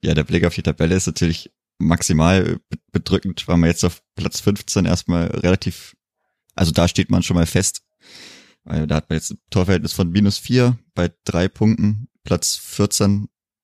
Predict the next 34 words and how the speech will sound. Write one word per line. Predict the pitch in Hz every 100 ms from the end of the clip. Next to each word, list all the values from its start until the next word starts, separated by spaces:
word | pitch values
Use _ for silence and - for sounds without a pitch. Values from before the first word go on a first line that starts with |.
| _ -
äh, | 87 78 80 -
S | 92 -
V | 87
Sandhausen | 87 82 90 87 87 82
hat | 80 - _ _
sechs | - - - -
Punkte | 117 113 113
schon | 110 110 - _
beim | - 82
Torverhältnis | - 87 85 82 80
von | 87
minus | 82 90 87
eins. | - 85 95 - _ _ _ _ _
Und | - 80 - -
Platz | 87 - -
dreizehn | - 87 - 87
ist | 82 - - -
dann | 78 73 87 _
Jahn | - 82
Regensburg | 87 123 120 - 90 - -
mit | 87 85
sieben | - 113 101
Punkten. | - - - - _ _ _ _ - - - -
Also | - 85 92
kann | - 87
schon | 110
mal, | 95 90 92 - -
äh, | -
nach | - 80 80
dem | - 85 80 80 80 - _ _ -
Hannover-Spiel | 80 80 98 92 - 92 92 90 95 - _ _ _
nicht | 85 85 -
viel | - 92
passieren. | - 90 92 92 98